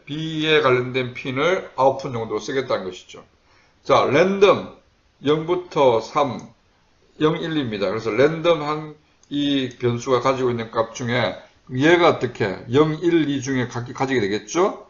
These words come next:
자, 그때 출력을 해보고요. 그 영이면 어떻게? R핀이 하이스를 만들어주면 되고, else if 일이면 어떻게?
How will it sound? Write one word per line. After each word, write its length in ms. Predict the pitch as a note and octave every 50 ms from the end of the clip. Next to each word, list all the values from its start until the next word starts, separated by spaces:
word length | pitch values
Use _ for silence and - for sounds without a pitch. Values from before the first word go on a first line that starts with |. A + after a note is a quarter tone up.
| _ _ _ _ _ _ _ _
자, 200 | - C3 A#2+ A#2+
그때 260 | - D#3+ - - C#3+
출력을 400 | A#2+ - - F3+ F3 F3 E3 C3+ A#2+
해보고요. 760 | G#2+ G#2+ A#2+ A2 G#2+ A2 A#2+ C#3 C3 A2 F2+ E2+ E2 - - - _ _ _ _
그 160 | - - C3 C3
영이면 420 | D#3+ F#3+ G#3+ G#3+ G#3+ F#3+ G3 F#3+
어떻게? 560 | E3 B2+ - C3 A#2+ - - A#2 G2 F#2 F2 - - _ _ _ _ _ _ _ _ _ _ _ _ _ -
R핀이 440 | - D3+ D#3+ D#3 - - E3+ D3 C3
하이스를 420 | A#2+ - B2 A#2+ A#2 A#2 - G#2
만들어주면 460 | F#2+ F#2 F2+ F2+ F#2+ F2 - F2+ F2 F2
되고, 300 | F2+ F2 E2 E2 - _ _ _ _ _ _ _ _ _ _ -
else 400 | - E3+ G3 A3 G3+ G#3 - F3
if 540 | D#3+ D3+ D#3 - - E3+ F3 F#3 F#3 - - - _ _ _ _ _ _ _ _ _ _ _ _ _ _ _ _ _ _ _ _ _ _ _ _ _ _ _ _
일이면 380 | - F#3 G3+ G#3+ A3 G3 F#3+ D3
어떻게? 440 | C3 A#2 G#2+ - - - G2 F#2